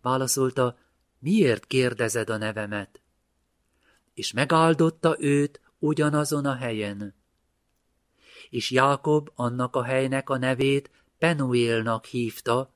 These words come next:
mondván: „Szemtől szemben láttam Istent, és megmenekült a lelkem.”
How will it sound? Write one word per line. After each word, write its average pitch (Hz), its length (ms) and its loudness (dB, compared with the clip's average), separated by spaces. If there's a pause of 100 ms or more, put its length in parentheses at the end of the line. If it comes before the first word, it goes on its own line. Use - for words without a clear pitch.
(120)
mondván: 123 640 0 (540)
„Szemtől 175 720 4
szemben 156 600 2
láttam 139 520 0
Istent, 151 680 -2 (320)
és 127 260 0
megmenekült 113 920 -2
a 107 80 -8
lelkem.” 107 800 -4